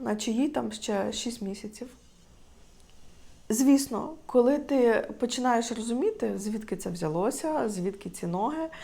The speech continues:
а чому так, а чому сяк, і коли ти просто починаєш говорити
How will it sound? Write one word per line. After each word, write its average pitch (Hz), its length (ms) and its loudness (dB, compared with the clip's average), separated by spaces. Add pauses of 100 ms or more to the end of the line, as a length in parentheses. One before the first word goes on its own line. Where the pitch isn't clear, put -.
(160)
а 196 120 2
чому 202 320 0
так, 190 320 2
а - 80 -6
чому 202 280 -6
сяк, 453 360 0
і 202 40 -4
коли 214 300 4
ти 214 260 0
просто 185 460 -4
починаєш 196 480 -8
говорити 185 520 -4